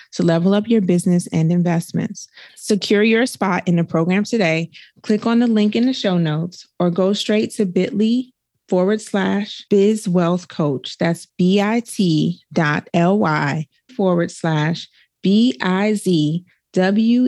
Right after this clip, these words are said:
E A L T H C O A C H. I can't wait to see your application.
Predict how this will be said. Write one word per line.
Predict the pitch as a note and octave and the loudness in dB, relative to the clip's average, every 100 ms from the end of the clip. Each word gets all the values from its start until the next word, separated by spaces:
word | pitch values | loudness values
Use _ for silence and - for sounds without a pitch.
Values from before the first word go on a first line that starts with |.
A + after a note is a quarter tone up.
| - | 0
E | G3+ G#3 - - | 0 0 -2 -2
A | F3+ F#3+ - F3 | 0 0 -2 -2
L | E3+ F3 G3 | 0 0 -4
T | - G3 G#3 - | -4 -2 -2 0
H | D#3+ D3 - - - _ _ _ | 0 -2 -6 -16 -20 _ _ _
C | - G#3 G#3 A#3 - _ | -6 0 2 0 -4 _
O | F#3+ F3 F#3+ - - | 0 0 -2 -4 -2
A | E3+ E3 F3 F3+ _ _ | 0 2 -2 -6 _ _
C | - - E3 D#3 E3+ - - | -20 -4 0 0 -2 -8 -4
H. | D#3 C3 - - - _ - - - - | -4 -4 -8 -16 -16 _ -20 -20 -20 -6
I | E3+ | -6
can't | - F3+ F#3+ | 0 0 2
wait | F3+ F3+ | 0 0
to | F#3+ | -4
see | F3+ G3+ | -2 0
your | G3 G3 | 2 2
application. | G#3 G#3 - G#3 A3+ A3+ - F#3 F#3 | 0 -2 -6 -2 -2 -2 -2 -2 -2